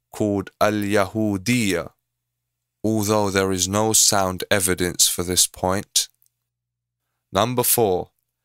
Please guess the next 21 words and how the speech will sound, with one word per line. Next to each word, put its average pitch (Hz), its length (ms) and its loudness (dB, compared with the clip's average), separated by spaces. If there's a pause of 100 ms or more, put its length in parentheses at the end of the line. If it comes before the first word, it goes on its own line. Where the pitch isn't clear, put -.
(260)
seventy 131 680 2
thousand 113 640 2
Jews 92 640 0 (180)
of 92 180 -2
its - 340 2
inhabitants 98 1040 -2
will 95 180 -4
support - 640 -2
him 90 320 -4 (300)
with 95 200 -2
weapons 90 760 -2 (400)
and 95 160 -4
wearing 98 420 0
shawl-like 95 1200 0 (120)
garments. 90 840 -2 (1160)
Number 110 280 0
five, 92 640 0 (440)
he 110 200 0
will 101 240 0
appear 117 480 0
first 95 800 0